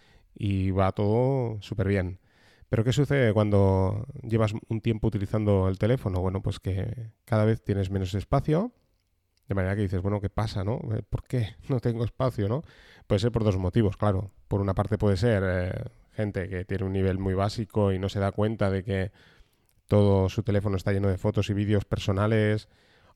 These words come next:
o el típico usuario que tiene un montón de chats de, de WhatsApp y vídeos de, de chorradas, ¿no? Que, que tiene el teléfono lleno. O puede ser otro tipo de usuarios, como somos nosotros, ¿no? La, tanto yo como la gente que escucha este podcast, que,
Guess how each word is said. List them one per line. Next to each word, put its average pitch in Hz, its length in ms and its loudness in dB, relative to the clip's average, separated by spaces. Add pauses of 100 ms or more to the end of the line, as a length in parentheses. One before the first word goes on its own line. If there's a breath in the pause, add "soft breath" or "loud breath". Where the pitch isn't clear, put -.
(160)
o 107 220 4
el 101 100 -2
típico 117 280 0
usuario 117 420 4
que 107 100 0
tiene 120 180 2
un 101 120 2
montón 98 520 0
de 101 500 0 (120)
chats 110 540 -4
de, 95 480 0
de 95 120 -4
WhatsApp 104 480 0
y 98 100 -2
vídeos 107 420 2
de, 95 380 0
de 95 120 -4
chorradas, 113 580 -2
¿no? 123 200 0
Que, 104 180 0
que 104 100 -4
tiene 101 140 0
el 104 80 -2
teléfono 104 360 0
lleno. 139 340 -2 (360 loud breath)
O 131 120 -2
puede 123 200 6
ser 139 380 -2 (180)
otro 117 220 0
tipo 113 240 2
de 104 360 4
usuarios, 123 640 0
como 107 200 -4
somos 98 240 0
nosotros, 110 600 0
¿no? 117 240 0 (420)
La, 92 400 -4
tanto 98 240 -2
yo 113 140 2
como 104 160 0
la 95 80 -6
gente 110 180 -4
que 98 80 -2
escucha 104 260 -6
este 98 160 -4
podcast, 120 460 0
que, 92 320 -4